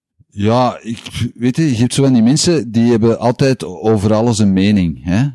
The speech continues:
En, eh, die, die denken dan van, die, die ventileren die ook altijd, eh, overal. En ik was ook wel zo iemand die, als ik een boek las, dat ik dacht van, "Ja, maar ja, dat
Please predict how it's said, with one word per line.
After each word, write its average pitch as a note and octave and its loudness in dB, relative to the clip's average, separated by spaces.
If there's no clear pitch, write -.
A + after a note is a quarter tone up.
En, F#2 -2
eh, F2+ 2
die, E2+ -2
die E2 -2
denken E2+ -4
dan E2+ -2
van, D#2+ -4
die, E2 -2
die D#2+ -2
ventileren F2 -2
die D#2+ 2
ook D2 -4
altijd, C#2+ -6
eh, - -10
overal. D2+ -8
En D#2+ -2
ik E2+ -2
was F2 0
ook F#2+ -2
wel F2 2
zo D#2 0
iemand C2+ -4
die, D2 -4
als D2 -6
ik D2+ -8
een C2+ -6
boek - -4
las, E2+ 0
dat D2+ -4
ik D2+ -8
dacht D2+ -4
van, B1+ -4
"Ja, A1 -8
maar A#1 -14
ja, - -18
dat - -20